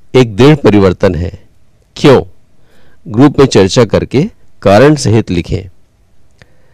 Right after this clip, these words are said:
रोड के एक तरफ बिजली का खंभा ई लगा है। खंभे की रोड से लंबवत दूरी एक सौ बीस मीटर है। रोड को परावर्तन की रेखा मानकर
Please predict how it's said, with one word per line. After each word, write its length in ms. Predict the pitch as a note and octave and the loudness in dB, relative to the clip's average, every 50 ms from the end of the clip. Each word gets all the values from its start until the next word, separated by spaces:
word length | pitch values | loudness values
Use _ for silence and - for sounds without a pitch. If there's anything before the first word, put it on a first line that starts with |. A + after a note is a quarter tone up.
| _ _ _ _ _ _ _ _ _ - - - _ - G2+ | _ _ _ _ _ _ _ _ _ -20 -20 -14 _ -2 0
रोड 300 | G2+ A#2 D3 F3 F3 - | 2 4 4 2 2 0
के 240 | - F#3 F3 - - | 0 0 0 0 2
एक 200 | - A#2+ A2 F#2+ - | 0 0 0 0 -2
तरफ 420 | G#2+ G2 B2 D#3+ F3 - - - - - - - - - | 0 0 0 0 -2 -6 -16 -20 -20 -20 -20 -20 -16 -10
बिजली 380 | G2 G2 A2+ G#2+ G#2+ C3 D3+ | -4 -2 -2 0 2 2 2
का 140 | D3 D#3 D3 | 2 2 2
खंभा 420 | C#3+ - A#2 G2 G2 G#2+ A#2 C3 C#3 - - - - | 0 0 -2 -2 0 0 0 0 -2 -4 -8 -2 0
ई 100 | C#3 D3 | 2 2
लगा 300 | C3+ G#2+ F2 D#2 D#2 C#2+ | 4 2 0 0 -2 -4
है। 260 | - - - - - - - - - - - - - | -4 -6 -12 -18 -20 -20 -20 -20 -20 -20 -20 -14 -6
खंभे 420 | - A2 G#2 G#2+ A2+ C3 D#3 E3+ F3 | -4 -2 0 0 2 4 4 2 2
की 240 | - F3+ F3+ E3+ | 2 2 2 2
रोड 300 | C3 G#2+ A2+ C3 D#3 D3+ | 4 4 4 4 4 2
से 180 | - - D#3+ D3 | 0 0 0 2
लंबवत 440 | C3 A2+ G#2+ G#2 G2+ G#2+ B2 C3+ B2 | 2 2 2 2 2 2 2 2 0
दूरी 420 | G#2+ G2 G2 F#2+ G2+ C3+ E3 F3+ _ - - - - - _ - A2+ | 0 -2 0 0 0 0 -2 -4 _ -20 -20 -20 -20 -16 _ -2 0
एक 140 | B2+ C3+ | 0 0
सौ 160 | - - D3+ C3+ | 0 0 0 0
बीस 360 | A#2 B2 C#3+ D#3+ D3 - - | 2 2 2 2 2 0 -2
मीटर 280 | G#2 F#2 - F2 D#2+ E2 | -4 -2 -2 -2 -4 -4
है। 280 | E2+ F#2+ - G2+ G2 - - _ _ _ _ _ _ _ _ _ _ - - - - - - | -6 -12 -12 -14 -18 -20 -20 _ _ _ _ _ _ _ _ _ _ -20 -20 -20 -20 -18 -12
रोड 380 | - F#2 F2 G2+ B2 D#3 F3+ F3+ | -8 -2 0 4 4 4 4 2
को 420 | _ - - F#2+ F2 - D#3+ F#3 _ _ _ _ _ _ _ _ - | _ -4 -2 -2 -2 -2 -4 -8 _ _ _ _ _ _ _ _ -2
परावर्तन 600 | G2 F#2+ F#2+ F#2 G2 G#2 G#2 - - E3+ F#3 F#3 | 0 0 2 2 2 0 0 0 0 0 0 0
की 180 | E3 - E3+ | 0 0 0
रेखा 380 | C3+ G#2+ G#2+ G#2+ - C3 C3+ C3 | 2 2 2 2 2 2 2 2
मानकर 560 | A2+ G2 F2+ E2+ D#2+ D#2+ - G2 A#2+ D#3+ F#3+ | 2 0 0 -2 -4 -4 -4 -2 -2 -2 -4